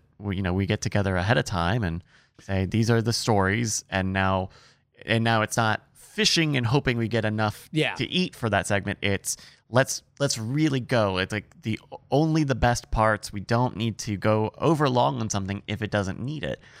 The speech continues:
Speaker 1: Like we did, was the, was the, the Fast and
Speaker 2: So,
Speaker 1: Furious
Speaker 2: so
Speaker 1: thing
Speaker 2: just
Speaker 1: this week?
Speaker 2: y-, no, two weeks ago. So just, just to set up for anybody who's never listened to the, uh, A block of, of, uh, or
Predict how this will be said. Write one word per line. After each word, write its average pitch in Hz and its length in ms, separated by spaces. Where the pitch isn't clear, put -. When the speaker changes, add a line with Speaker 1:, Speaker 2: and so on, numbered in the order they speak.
Speaker 1:
Like 104 220
we 113 100
did, 117 300
was 117 400
the, 127 140
was 123 180
the, 127 380
the 117 120
Fast 143 300
and - 40
Speaker 2:
So, 196 60
Speaker 1:
Furious 156 260
Speaker 2:
so 180 60
Speaker 1:
thing 175 120
Speaker 2:
just 214 180
Speaker 1:
this 170 180
week? 180 300
Speaker 2:
y-, 175 160
no, 156 280
two 151 160
weeks 131 240
ago. 113 200
So 160 160
just, 180 240
just 220 220
to 180 100
set 156 240
up 135 180
for 143 80
anybody 127 340
who's 113 220
never 120 260
listened 113 340
to 117 120
the, 107 320
uh, 107 260
A 113 160
block 107 420
of, 104 460
of, 101 320
uh, 107 340
or 104 200